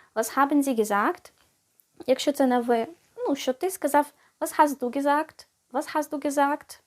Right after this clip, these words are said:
«Wie bitte?» «Was hast du gesagt?» Що? Що ти сказав? Або «Що? Що ви сказали?» Дані репліки вам будуть допомагати до того моменту, поки ви будете тренувати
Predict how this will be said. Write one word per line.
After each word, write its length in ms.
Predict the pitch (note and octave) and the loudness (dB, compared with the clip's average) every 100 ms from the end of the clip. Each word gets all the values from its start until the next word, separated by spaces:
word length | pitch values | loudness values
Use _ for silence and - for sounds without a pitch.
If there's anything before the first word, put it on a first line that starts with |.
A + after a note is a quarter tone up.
| _ _ _ _ _ _ - | _ _ _ _ _ _ -6
«Wie 200 | A3 A3 | -2 0
bitte?» 260 | A#3 D#4+ A4 - | 0 -2 -6 -4
«Was 140 | B3+ | -2
hast 160 | A#3+ A#3 | -2 -2
du 80 | |
gesagt?» 520 | A3 G#3+ A3 D4 - - _ - - - _ | -2 0 0 -2 -6 -20 _ -20 -20 -20 _
Що? 400 | - - - G#4+ - _ _ _ | -6 2 4 4 0 _ _ _
Що 200 | - C#4 | -4 -4
ти 100 | D#4 | -4
сказав? 400 | - C#4+ C#4+ G4+ _ _ _ - - _ | -4 -4 -4 -6 _ _ _ -20 -20 _
Або 260 | - A3+ B3+ - _ _ | -6 0 -2 -2 _ _
«Що? 400 | - - G4 C5+ _ _ _ _ | -4 2 2 2 _ _ _ _
Що 220 | - D#4+ | -6 0
ви 120 | A#3+ | 0
сказали?» 460 | - G#3 F#3+ - - _ _ _ - - - | -2 -8 -8 -10 -12 _ _ _ -20 -20 -6
Дані 220 | C4+ C#4+ | -2 2
репліки 360 | C4+ C#4 B3+ A3 | 0 -2 -6 -4
вам 160 | A#3+ | -2
будуть 200 | A#3+ G#3+ | -2 -2
допомагати 800 | G#3 G#3 G#3+ G#3 A#3 D4 E4+ F4+ - | -4 -6 -8 -8 -6 -4 -2 -2 -4
до 140 | A#3 | -16
того 240 | - D4+ F#4+ | -4 -2 0
моменту, 540 | D#4+ C#4+ D4+ D#4 C#4+ | 0 0 -2 -4 -4
поки 240 | C#4+ F4+ C4+ | -4 -2 2
ви 140 | C4 | 2
будете 400 | A#3+ A#3 A3 A3 | 2 2 2 -4
тренувати 680 | G#3+ G#3 G3 G3+ A#3+ E4 | -8 -8 -4 -2 -2 -2